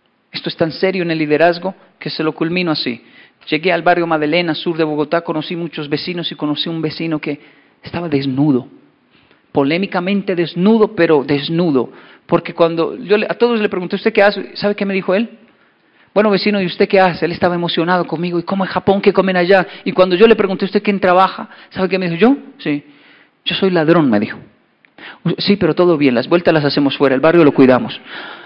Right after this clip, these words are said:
"Qué bueno", le dije yo. Y está sintiéndome extrañamente protegido. Yo no sabía qué decirle al vecino.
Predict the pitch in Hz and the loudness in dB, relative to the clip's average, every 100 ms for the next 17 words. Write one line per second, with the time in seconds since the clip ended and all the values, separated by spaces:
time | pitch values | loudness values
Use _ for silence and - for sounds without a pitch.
0 | - - - - - 208 185 208 131 120 | -20 -20 -20 -20 0 4 6 6 4 2
1 | - - - - - - - - - - | 2 4 6 8 6 4 0 -12 -20 -20
2 | - - - - - _ _ - 156 - | -20 -20 -20 -20 -20 _ _ -6 -6 2
3 | 208 202 - - - 165 220 214 160 - | 2 2 -6 -6 -4 2 2 2 0 0
4 | 202 190 190 190 - 156 143 143 - 165 | 0 0 0 0 0 0 0 -2 0 2
5 | 135 170 185 190 175 180 156 - 165 131 | 2 2 0 0 0 0 -2 -2 0 0
6 | 120 - 110 | 0 -4 -8